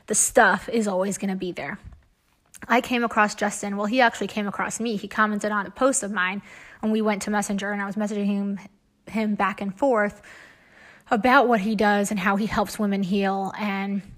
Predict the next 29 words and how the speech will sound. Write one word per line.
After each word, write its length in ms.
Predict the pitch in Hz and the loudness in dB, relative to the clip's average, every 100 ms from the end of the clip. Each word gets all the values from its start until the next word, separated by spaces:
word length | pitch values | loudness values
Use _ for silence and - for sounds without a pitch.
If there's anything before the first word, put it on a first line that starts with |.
| - | -4
I 80 | 226 | 0
found 200 | 226 214 | 2 2
it 80 | |
very 200 | 214 233 | 4 4
interesting, 600 | 269 208 - - 196 208 208 - - | 4 0 -2 -6 -4 -4 -6 -12 -8
interestingly 640 | 262 302 277 - 214 196 196 | -2 0 0 -2 -2 -2 -4
enough, 840 | 196 190 202 180 160 - - - - | -6 -4 0 2 0 -2 -16 -18 -2
interesting 760 | 254 285 220 - 254 247 214 185 - - 220 | 0 2 0 -2 0 0 -2 -8 -18 -8 -2
enough, 480 | 214 175 190 - | 2 4 4 2
rather, 520 | 208 196 165 180 170 - - - - _ | -2 0 0 0 -2 -4 -14 -20 -20 _
to 220 | - 233 | -2 -2
bring 180 | 202 208 | 0 0
him 160 | 208 196 | 0 0
on 240 | 190 190 | 0 -2
to 340 | 190 202 190 185 | -2 -4 -2 -2
my 180 | 196 196 | -2 0
podcast 640 | 202 190 - 185 185 - | 0 0 0 -2 -2 -2
and 140 | 202 | -2
have 200 | 196 208 | 0 0
him 140 | 202 214 | 0 -2
speak 400 | - 247 247 - | -4 -6 -10 -10
some 260 | - 240 | -6 -2
wisdom 460 | 233 254 214 202 196 | 0 0 0 -4 -4
into 260 | 214 202 202 | -4 -4 -4
you. 260 | 185 - - | -8 -10 -8
So 320 | - 214 170 - - - - - - | -2 0 0 -6 -18 -20 -18 -20 2
that 260 | 254 277 269 | 6 6 6
is 360 | 285 247 220 | 4 2 0
the 480 | 190 233 208 202 202 | -2 -4 -4 -4 -6